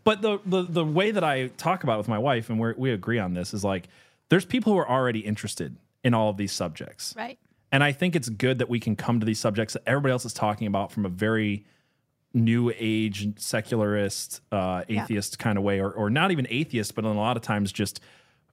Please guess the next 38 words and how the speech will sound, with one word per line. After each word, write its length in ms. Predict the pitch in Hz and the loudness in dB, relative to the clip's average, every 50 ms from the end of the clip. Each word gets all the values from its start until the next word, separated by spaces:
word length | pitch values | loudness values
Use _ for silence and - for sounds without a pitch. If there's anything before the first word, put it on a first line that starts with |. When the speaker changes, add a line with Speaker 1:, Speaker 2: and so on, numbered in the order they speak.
| _ _ _ _ _ _ _ _ _ - | _ _ _ _ _ _ _ _ _ -2
Speaker 1:
reverent 600 | 131 110 120 120 123 113 117 127 120 113 - - - | 2 4 4 4 4 2 2 0 0 0 -2 -4 -2
of 340 | - 110 110 104 101 95 95 | 0 0 2 0 -2 -4 -4
the 100 | 110 104 | -4 -2
demonic 580 | 95 95 117 101 95 - - - 151 - - 127 | -2 -2 -4 -4 -2 0 2 2 0 0 0 -2
<laughs> 0 | |
beings, 540 | 117 135 - - 127 120 165 185 165 - - | -2 -2 0 0 0 2 2 2 2 0 -2
even, 320 | 139 147 151 170 170 170 | -2 0 2 2 2 2
like, 180 | 160 131 120 117 | 2 2 2 0
to 80 | - 117 | -2 0
go 120 | 123 117 | 0 2
that 200 | 117 120 127 - | 2 2 0 0
far 220 | - 120 120 143 | 0 0 0 2
is 100 | 139 113 | 0 0
where 100 | 104 110 | 0 0
most 300 | 104 98 98 104 113 - | 0 0 0 -2 -4 -4
of 60 | - 120 | -4 -2
them 140 | 113 110 | -2 0
go. 280 | 101 104 101 107 131 135 | 0 0 0 -2 -2 -4
Speaker 2:
Yeah. 60 | - - - - _ _ _ _ - | -8 -16 -20 -20 _ _ _ _ 0
Speaker 1:
And 140 | 139 135 139 | 0 2 2
to 60 | 131 | 0
say, 260 | - - 139 120 117 | 0 -2 -2 -2 -2
"Here's 260 | 110 - 185 226 208 - | 0 0 0 0 2 0
what 100 | 247 170 | 0 0
you're 120 | 170 156 | 0 0
interested 460 | - 135 127 131 - 135 - - 123 104 | 0 0 0 0 0 -4 -4 -2 0 0
in 140 | 104 101 | 2 2
learning. 380 | 95 98 98 98 98 98 95 92 | 2 0 0 0 0 0 0 -2
Here's 260 | 92 - 143 147 143 131 | 0 0 0 2 2 2
what 140 | 160 156 | 0 0
people 240 | - - 131 - 110 | 0 -2 -2 0 0
are 60 | 104 | 0
talking 320 | 101 - - 98 98 90 98 | 0 0 0 0 0 0 0
about. 280 | 98 95 95 95 92 - _ _ _ _ _ | 0 0 0 -2 -4 -6 _ _ _ _ _
Here's 240 | _ - 156 156 135 | _ 2 2 2 4
why 160 | 135 139 127 | 4 2 2
it's 140 | 120 113 - | 2 2 -2
important. 500 | 113 104 - - 110 104 95 98 98 92 | -4 -4 -2 -2 -2 -2 -2 -4 -6 -6